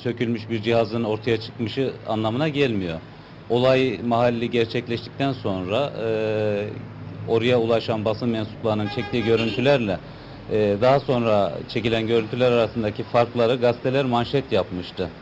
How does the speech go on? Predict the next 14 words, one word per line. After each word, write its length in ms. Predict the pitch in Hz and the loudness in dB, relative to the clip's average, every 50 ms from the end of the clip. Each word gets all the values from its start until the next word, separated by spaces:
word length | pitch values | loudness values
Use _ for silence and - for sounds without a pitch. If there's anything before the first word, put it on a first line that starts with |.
| - - - - - - | -18 -18 -18 -16 -12 -10
"Şu 140 | - 131 | -10 -4
tarihte 460 | - - 127 120 113 113 110 120 110 104 | 0 2 4 4 4 2 0 -2 -4 -2
çekilen 380 | - 113 117 110 113 110 110 | -4 -4 -2 0 0 0 2
görüntüde 520 | 104 113 110 113 110 107 107 101 113 110 104 | 2 2 2 2 0 -4 -2 0 0 0 0
bu 80 | 117 | 0
cihazlar 420 | 104 113 113 107 101 98 107 104 98 | 2 2 4 2 2 2 0 0 2
var 220 | 95 110 131 139 131 131 - | 2 2 0 0 -2 -6 -6
ama 240 | - 117 117 117 117 | -4 0 0 0 0
sonrasında 580 | 107 110 - 117 110 110 107 104 113 113 120 117 | -2 -2 -4 -2 -2 -2 -4 -4 -4 -4 -4 -4
çekilen 400 | 110 110 98 117 107 107 104 98 | -6 -6 -6 -4 -4 -4 -2 -2
görüntülerde 600 | 110 113 110 107 101 - 101 104 104 107 127 135 | -2 -2 -2 -4 -6 -4 -4 -4 -2 -2 -4 -4
bu 100 | 123 107 | -4 -2
cihazlar 400 | 117 113 104 101 98 135 139 117 | 0 0 0 0 0 0 0 0
yok." 180 | 113 127 123 - | 0 0 0 0